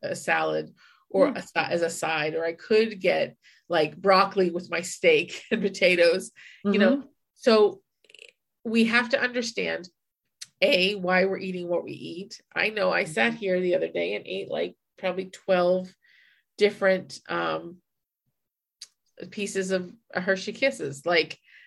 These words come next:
Speaker 1: because I was, <laughs> I was just stressed out. I, it was
Speaker 2: Yeah.
Speaker 1: an emotional thing. It's emotional eating.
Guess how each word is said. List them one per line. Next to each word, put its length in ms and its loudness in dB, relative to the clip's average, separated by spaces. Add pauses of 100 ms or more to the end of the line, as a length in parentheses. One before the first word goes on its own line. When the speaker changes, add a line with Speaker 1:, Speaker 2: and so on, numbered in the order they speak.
(140)
Speaker 1:
because 360 2
I 80 8
was, 380 -2 (160)
<laughs> 100 -20
I 180 -4
was 220 -2
just 300 -10 (120)
stressed 680 -8
out. 420 2
I, 60 4
it 140 0
was 120 -2
Speaker 2:
Yeah. 80 -8
Speaker 1:
an 140 -14
emotional 400 -4
thing. 320 0 (300)
It's 180 -2
emotional 640 0
eating. 400 -4